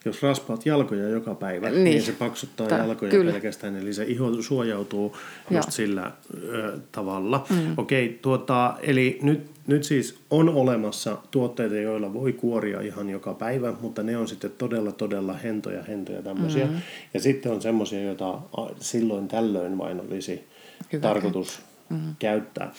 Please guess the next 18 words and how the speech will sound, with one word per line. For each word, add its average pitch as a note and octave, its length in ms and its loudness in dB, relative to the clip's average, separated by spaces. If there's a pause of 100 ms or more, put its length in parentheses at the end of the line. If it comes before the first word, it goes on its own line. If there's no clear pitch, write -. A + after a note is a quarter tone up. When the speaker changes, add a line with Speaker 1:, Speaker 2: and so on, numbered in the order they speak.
(260)
Speaker 1:
No, B2 260 0 (100)
nyt D#3 160 4
sitten D#3+ 380 2 (200)
tämmönen A#2+ 560 2 (540)
<clears throat> - 600 4
kysymys A2+ 460 4
liittyen G#2+ 440 2
tähän, G2+ 340 0
että F2+ 360 -2 (1200)
sinä - 180 0
sanoit, A#2+ 260 4
että A2+ 180 -2
sinä A#2 160 0
suihkussa B2 500 2
tai A2+ 180 -2
saunassa A2+ 500 0
teet F#2 260 -4
kuorinnan. F2 640 -4